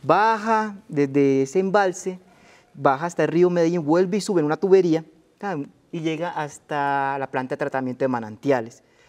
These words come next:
La planta de tratamiento de manantiales queda en la autopista Medellín-Bogotá, a mano derecha, antesito de llegar al peaje. Y de ahí vuelve y baja y se distribuye a gran parte del área metropolitana, incluyendo a Girardota.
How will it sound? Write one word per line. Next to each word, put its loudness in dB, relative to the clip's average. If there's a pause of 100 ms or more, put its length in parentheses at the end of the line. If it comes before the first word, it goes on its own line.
(180)
La -6
planta -4
de -4
tratamiento -6
de -8
manantiales -4
queda -2
en -8
la -4
autopista -8
Medellín-Bogotá, -2 (260)
a -4
mano -6
derecha, -2
antesito -8
de -2
llegar 2
al -4
peaje. -6 (1120)
Y -4
de 0
ahí 0 (340)
vuelve 4
y 0
baja 2
y -4
se -2
distribuye -2
a -6 (300)
gran -2
parte -2
del 2
área 0
metropolitana, -2 (140)
incluyendo -8
a -10
Girardota. -6